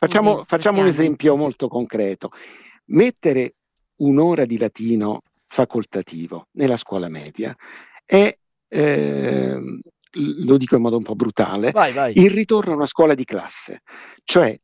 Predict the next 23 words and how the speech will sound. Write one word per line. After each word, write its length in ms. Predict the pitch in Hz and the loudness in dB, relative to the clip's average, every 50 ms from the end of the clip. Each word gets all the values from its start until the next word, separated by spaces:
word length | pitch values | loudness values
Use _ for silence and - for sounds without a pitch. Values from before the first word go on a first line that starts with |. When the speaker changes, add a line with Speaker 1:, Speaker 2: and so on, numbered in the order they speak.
| _ - | _ -6
Speaker 1:
la 200 | 143 143 202 226 | 0 2 2 2
media 440 | 233 220 220 214 196 165 139 139 131 | 2 2 2 0 0 0 0 0 0
unica 760 | 127 113 107 101 95 87 85 - - 95 98 104 120 160 _ _ _ _ | 0 -2 -6 -12 -12 -12 -14 -12 -10 -10 -10 -10 -10 -16 _ _ _ _
è 140 | - 185 190 | 0 0 0
stata 340 | - - - 123 - - | 2 2 -2 -2 0 2
esattamente, 920 | 151 170 180 - 185 170 - - 160 147 147 123 98 95 98 - 90 92 - | 0 0 0 -2 -4 -6 -2 -2 0 0 0 -2 -2 -4 -8 -10 -12 -10 -8
è 100 | 123 117 | -8 -8
stata 420 | 113 - - 151 131 - 131 - _ | -8 -2 0 0 2 2 -2 -4 _
all'epoca 640 | - 135 127 123 127 143 175 170 - - 107 - - | -6 -2 0 0 4 4 4 4 2 -2 -8 -10 -10
osteggiata 500 | 101 - - 117 107 104 - - - - 101 | -14 -10 -6 -6 -2 2 2 2 2 0 -6
da, 140 | - 95 92 _ _ | -10 -10 -14 _ _
da 160 | _ - 101 | _ -8 -8
tanti, 560 | - - 139 139 110 98 98 - _ - - - _ _ - | -2 0 0 0 0 -2 -8 -12 _ -14 -16 -16 _ _ -8
anche 280 | - - 196 - - | -2 -2 -2 -2 -2
dalla 180 | - 120 117 110 | -4 -2 -2 -2
sinistra. 560 | - - - 104 101 95 95 - - - - - - - - - - - | -2 -6 -8 -8 -8 -8 -8 -10 -12 -14 -16 -14 -14 -16 -18 -18 -18 -18
Diciamo, 240 | - - - 151 143 | -14 -6 -2 0 2
la 100 | 147 175 | 2 2
sto-, 280 | 165 - - 226 214 - | 2 2 2 0 0 2
la 100 | - 175 | -2 -6
scuola 240 | 143 - - 226 190 | -4 0 2 2 2
media 260 | 151 147 127 131 123 | 2 2 0 0 0
unica 440 | 104 101 95 95 95 92 - 117 117 | 0 -2 -8 -10 -10 -8 -6 -6 -6